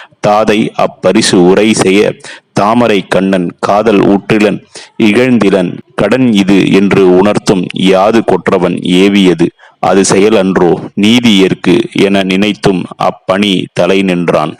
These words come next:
என்ற பாடல் ராமனின் மனநிலையை உணர்த்தும். "இது என்ன, நம்முடைய தலையில இப்படிப்பட்ட ஒரு பதவியை சுமத்துகின்றார்களே,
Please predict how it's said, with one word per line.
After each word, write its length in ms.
என்ற 280
பாடல் 480
ராமனின் 580
மனநிலையை 600
உணர்த்தும். 440
"இது 260
என்ன, 480
நம்முடைய 540
தலையில 680
இப்படிப்பட்ட 600
ஒரு 160
பதவியை 540
சுமத்துகின்றார்களே, 840